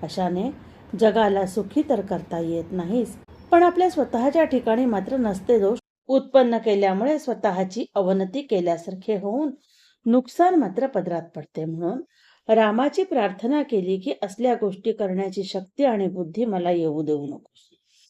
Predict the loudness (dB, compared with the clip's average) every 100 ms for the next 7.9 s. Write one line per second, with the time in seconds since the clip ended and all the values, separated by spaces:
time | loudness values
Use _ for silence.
0 | _ _ _ _ _ _ _ _ _ _
1 | _ _ _ _ _ _ _ _ _ _
2 | -8 -2 0 2 0 0 0 0 -4 0
3 | 2 2 2 0 -2 0 2 2 -2 -2
4 | 0 2 2 2 0 0 0 2 0 -2
5 | -4 -6 -4 -6 -6 -8 -14 _ _ _
6 | _ _ 2 2 2 0 0 0 -6 -6
7 | -2 -2 -4 -8 -8 -8 -12 -14